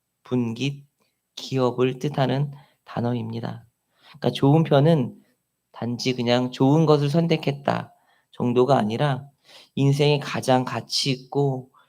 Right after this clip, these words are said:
영원히 빼앗기지 않는 좋은 것, 영적인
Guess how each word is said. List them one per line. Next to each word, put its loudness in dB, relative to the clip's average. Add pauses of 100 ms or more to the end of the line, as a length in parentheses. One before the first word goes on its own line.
(200)
영원히 4
빼앗기지 2
않는 -2 (360)
좋은 2
것, -6 (360)
영적인 -2